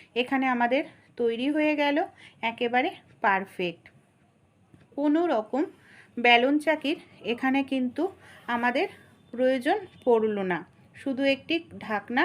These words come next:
আর একটি পলিথিনের সাহায্য। বন্ধুরা, এই টিপসগুলি অ্যাপ্লাই করে আপনারা কেমন রেজাল্ট পেলেন অবশ্যই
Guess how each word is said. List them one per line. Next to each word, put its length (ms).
আর 140
একটি 160
পলিথিনের 580
সাহায্য। 380
বন্ধুরা, 340
এই 140
টিপসগুলি 480
অ্যাপ্লাই 360
করে 260
আপনারা 320
কেমন 260
রেজাল্ট 380
পেলেন 220
অবশ্যই 520